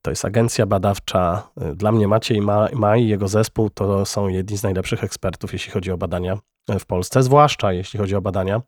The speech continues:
w kontekście trendów pracy, w kontekście właśnie oczekiwań. My z Openfieldem już od ponad pięciu lat,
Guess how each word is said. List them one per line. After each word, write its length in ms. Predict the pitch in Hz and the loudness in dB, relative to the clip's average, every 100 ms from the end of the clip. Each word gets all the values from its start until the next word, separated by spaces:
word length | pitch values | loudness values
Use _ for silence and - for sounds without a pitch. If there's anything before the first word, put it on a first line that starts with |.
| _ - | _ -6
w 60 | |
kontekście 460 | - 135 127 - 123 | 0 2 2 2 0
trendów 440 | - 113 110 110 | 2 2 2 0
pracy, 340 | - 104 107 117 | 0 0 0 -2
w 60 | |
kontekście 460 | - 107 104 - 101 | -2 -4 -4 -6 -6
właśnie 420 | 95 - 95 92 | -4 -4 -6 -6
oczekiwań. 600 | - - - - 80 82 | -6 -8 -10 -10 -8 -4
My 220 | 101 160 | 2 4
z 240 | 170 - 147 131 | 4 0 2 2
Openfieldem 840 | 131 156 180 160 - 120 113 120 123 | 4 4 4 2 2 2 2 2 2
już 200 | 113 113 | 0 -2
od 80 | - | -2
ponad 260 | 113 110 | -2 -2
pięciu 320 | - 127 - | 0 0 0
lat, 400 | 117 107 - - | 0 0 -2 -8